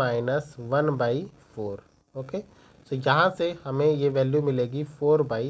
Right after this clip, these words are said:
three के equal। तो ये जो sum आया है इस sum की value हमें कितनी मिली? फ़ोर बाई थ्री मिली। हम value में इसको substitute कर दें तो यहाँ से net force equal हमें कितना मिलेगा? थर्टी सिक्स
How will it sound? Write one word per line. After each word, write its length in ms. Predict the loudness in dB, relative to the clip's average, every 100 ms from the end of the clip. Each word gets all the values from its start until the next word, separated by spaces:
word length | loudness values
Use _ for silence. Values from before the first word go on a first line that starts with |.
| -8
three 220 | -10 -10 -8
के 60 | -8 -10 -16
equal। 280 | -16 -12 -10
तो 160 | -8
ये 240 | -2 4 4
जो 140 | 4
sum 320 | 2 4 4 6
आया 260 | 4 2
है 360 | 0 -2 -2 -6 -14 _ _ -8
इस 260 | -8 -2
sum 200 | 0 0
की 180 | 0 -2
value 380 | 2 2 4 2
हमें 280 | 2 -2 -2
कितनी 320 | -4 -2 0
मिली? 300 | 0 -2 -6
फ़ोर 380 | -8 0 2 2
बाई 260 | 0 -4 -6 -12
थ्री 180 | -10 -8
मिली। 300 | -10 -14 -18 -20 -20 _ -6
हम 120 | 0
value 300 | 2 4 4
में 80 | 4
इसको 200 | 2 0
substitute 600 | -2 -4 -4 -4 -2 -4
कर 180 | 0 0
दें 160 | 0 -6 -8 _ _
तो 60 | -4
यहाँ 300 | 0 2 0
से 200 | 2 0
net 360 | 2 2 0 -2
force 540 | -10 2 4 4 0 -12 -16 -12
equal 380 | -8 -2 -2
हमें 200 | 0 -2
कितना 340 | -4 -8 -2 2
मिलेगा? 420 | 4 4 2 -2 -4 -20 -20 -20 _ _ -4
थर्टी 380 | 2 2 2 -4
सिक्स 580 | -4 0 2 2 -4